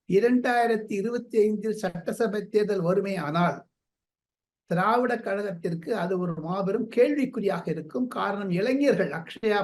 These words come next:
போன்ற இளைஞர்கள் எல்லாம் ஒரு மாறுதலை விரும்புகிறார். "Give me a chance அண்ணாமலைக்கு, give me a chance நரேந்திர மோடிக்கு" என்று. நீங்க கேட்டீங்க, ஃபர்ஸ்ட் டைம் வாக்காளர்கள்லாம் என்னன்னுட்டுன்னு.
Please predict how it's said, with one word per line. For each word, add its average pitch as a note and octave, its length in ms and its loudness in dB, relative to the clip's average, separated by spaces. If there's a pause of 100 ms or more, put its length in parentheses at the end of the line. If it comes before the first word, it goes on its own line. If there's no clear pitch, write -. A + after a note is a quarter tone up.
போன்ற G3+ 200 -4 (120)
இளைஞர்கள் A3+ 520 0
எல்லாம் D#3+ 440 -6 (840)
ஒரு G3+ 200 6
மாறுதலை C4 540 2
விரும்புகிறார். F3+ 760 0
"Give C4+ 220 -2
me C4 160 2
a - 20 2 (100)
chance A3 380 2 (120)
அண்ணாமலைக்கு, G3 600 -2 (640)
give C#4+ 220 2
me C#4 140 0
a - 40 -2 (120)
chance A#3 240 0 (100)
நரேந்திர G#3+ 420 2
மோடிக்கு" F3 320 -4
என்று. D#3+ 160 -4 (100)
நீங்க A#3+ 160 -2 (100)
கேட்டீங்க, C#4 340 2 (260)
ஃபர்ஸ்ட் G#3+ 260 -6
டைம் B3 200 -2
வாக்காளர்கள்லாம் F#3+ 880 -2
என்னன்னுட்டுன்னு. F3+ 680 -2